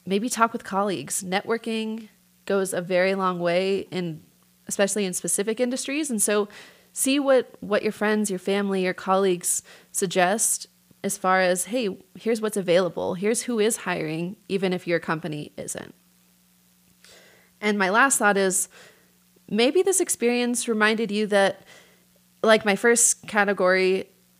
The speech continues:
I hated my job. This was not a great job for me. Maybe you were overworked, overstressed, underpaid, and this is, this was your exit plan. <laughs> It wasn't necessarily the exit plan that you planned on, but maybe this is a good time to reevaluate.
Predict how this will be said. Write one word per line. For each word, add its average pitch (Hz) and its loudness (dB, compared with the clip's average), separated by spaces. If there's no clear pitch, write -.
I 240 -2
hated 262 0
my 175 -2
job. - -6
This 226 -2
was 202 -2
not 196 4
a 247 2
great 180 -2
job 185 -2
for 185 -4
me. 180 -2
Maybe 190 -4
you 190 0
were 165 0
overworked, 208 0
overstressed, 214 0
underpaid, 196 0
and 185 2
this 247 4
is, 254 0
this 247 -4
was 262 0
your 254 4
exit 208 2
plan. 143 -4
<laughs> - -12
It 247 8
wasn't 247 4
necessarily 233 4
the 208 2
exit 202 -2
plan 196 0
that - -4
you 190 -4
planned 208 -2
on, 214 0
but 208 -4
maybe 190 -2
this 220 -2
is 202 -2
a 185 -2
good 190 0
time 185 -4
to 190 -10
reevaluate. 165 -2